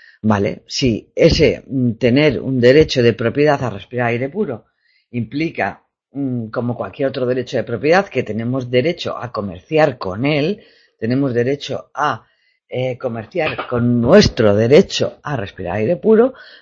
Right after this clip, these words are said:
pues el consumidor B puede decidir hacer eso para llegar a una situación, eh, que él esté mejor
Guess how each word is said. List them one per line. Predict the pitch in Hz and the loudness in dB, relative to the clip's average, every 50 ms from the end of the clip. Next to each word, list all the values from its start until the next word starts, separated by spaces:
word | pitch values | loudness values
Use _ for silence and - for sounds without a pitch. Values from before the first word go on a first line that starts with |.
| _ _ | _ _
pues | - 120 123 | -4 -2 -2
el | 120 113 | 0 0
consumidor | 123 120 - 123 107 110 117 127 139 143 147 143 | 0 -2 0 0 0 4 6 6 6 6 4 4
B | 151 170 196 220 | 4 4 4 2
puede | - - 139 131 135 147 151 | 0 0 2 2 4 4 4
decidir | 143 127 120 - 123 127 156 190 185 - - - | 4 2 2 0 0 0 2 2 2 2 -2 -8
hacer | - - - - - 98 - - _ _ | -16 -18 -18 -14 -14 -14 -16 -16 _ _
eso | 98 98 - - 165 185 220 214 _ _ _ _ _ _ _ _ _ _ _ | -12 -12 -4 -2 0 0 0 -4 _ _ _ _ _ _ _ _ _ _ _
para | - 143 135 143 151 | 2 4 4 6 4
llegar | 156 156 143 117 123 127 | 6 4 4 6 4 4
a | 131 | 4
una | 135 131 | 2 2
situación, | 127 - - 175 165 160 - 190 180 180 214 240 269 - - _ _ _ _ _ _ _ _ _ _ _ _ _ _ - | 0 0 2 2 0 2 4 4 4 4 4 0 -2 -6 -10 _ _ _ _ _ _ _ _ _ _ _ _ _ _ 2
eh, | - 170 151 143 135 135 127 123 123 123 120 120 120 113 107 - - _ _ _ _ _ _ - | 4 4 6 6 6 4 4 2 2 0 0 0 0 -2 -4 -6 -10 _ _ _ _ _ _ -2
que | 113 107 110 127 | 2 4 4 4
él | 139 143 | 4 2
esté | - - - 156 | 2 2 2 2
mejor | 156 156 151 - - 151 147 170 214 - - | 2 2 0 2 4 4 4 4 2 0 -6